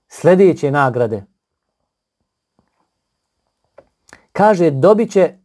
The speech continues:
nagradu kao da je oslobodio deset robova. Zamislite jednog roba koji je, koji je, koji nema slobode, u današnje vrijeme to baš i nema, ja ne znam da postoji robovi danas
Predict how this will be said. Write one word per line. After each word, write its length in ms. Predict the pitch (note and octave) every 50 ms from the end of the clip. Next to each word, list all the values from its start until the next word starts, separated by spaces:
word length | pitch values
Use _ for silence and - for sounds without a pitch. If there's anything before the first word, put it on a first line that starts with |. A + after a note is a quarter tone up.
| _ _
nagradu 680 | C#3 C3+ D#3+ G3+ A3+ A#3+ A3+ G3 G3 G3 F#3 E3 D3 C3
kao 400 | - - - A#3 B3 A#3+ G#3+ F#3
da 140 | D#3+ E3
je 160 | D#3 D3 C#3+ C3+
oslobodio 840 | C3 B2+ - - C3 B2 B2+ E3+ G3+ F#3 G3+ G3 F3 D#3 C#3 B2+ - _ _ -
deset 680 | C#3+ B2+ B2 E3 A3 G#3 - - - D3+ - - - - -
robova. 560 | - A#2+ C3+ C#3+ C3+ C3 C3 A#2 G#2 G2 G#2 - _ _ _ _ _ _ _ _ _ _ _ _ _ _ _ _ _
Zamislite 520 | - C3+ E3+ G3+ G3 G3 E3 C#3 - C3
jednog 380 | B2+ D3+ G3 F#3+ G3 F#3+ D#3+ C3
roba 320 | C3+ D3 F3+ F#3 F3+ D3
koji 260 | B2 - C#3 C3 B2+ B2
je, 160 | C3 C3+ - -
koji 200 | - - C3+ B2+
je, 180 | B2+ C#3 - -
koji 480 | - - - - - C3+ B2+ B2 C#3 -
nema 320 | D3+ C3+ F#3 G#3+ G#3 F#3 D3
slobode, 680 | - - - C#3 B2+ A#2+ C#3+ F#3 F#3 F#3+ D3 A#2 - _ -
u 60 | C3
današnje 340 | C#3 E3+ F#3+ F3+ F#3 D#3+ C#3
vrijeme 240 | C#3 F3+ F#3 E3
to 100 | - E3
baš 220 | D3 D#3+ E3 - -
i 80 | D3
nema, 260 | D#3+ G3 E3+ C3 A#2+ A#2
ja 100 | A#2 A#2
ne 120 | C3 C#3
znam 160 | C#3+ D#3 C#3
da 80 | C3 B2
postoji 360 | - C#3+ C3 - D#3 D#3+ D3
robovi 280 | C3 C#3+ D#3+ F3 C#3+ B2+
danas 320 | C3+ D#3 F#3+ F#3 -